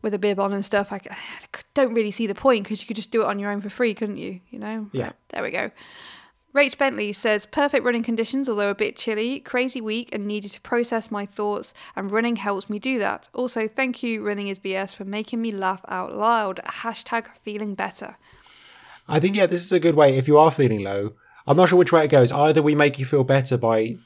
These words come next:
Speaker 2: pointing out how bad it is for everyone else, or we just depress you more
Speaker 1: Yeah.
Speaker 2: by making you realise how bad what you're doing is.
Speaker 1: It's a fine line we walk on. You never know whether you're
Speaker 2: Yeah.
Speaker 1: gonna come back from that run feeling worse or better.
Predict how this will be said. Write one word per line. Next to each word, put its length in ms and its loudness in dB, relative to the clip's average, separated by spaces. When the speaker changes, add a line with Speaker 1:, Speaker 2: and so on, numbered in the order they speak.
Speaker 2:
pointing 300 2
out 100 -2
how 140 0
bad 260 6
it 100 2
is 140 -2
for 140 4
everyone 320 4
else, 320 -2
or 120 -4
we 120 0
just 180 2
depress 460 2
you 100 2
more 220 6
Speaker 1:
Yeah. 80 -6
Speaker 2:
by 100 0
making 300 -2
you 80 2
realise 300 4
how 180 2
bad 260 2
what 140 -4
you're 100 0
doing 300 0
is. 260 -10
Speaker 1:
It's 160 -6
a 80 -4
fine 380 0
line 440 -8
we 120 -10
walk 320 -10
on. 180 -12
You 140 -8
never 240 -6
know 180 -4
whether 160 -6
you're 100 -8
Speaker 2:
Yeah. 60 -2
Speaker 1:
gonna 80 -6
come 220 -6
back 200 0
from 100 -14
that 120 -10
run 240 -10
feeling 320 -12
worse 320 -8
or 100 -14
better. 400 -10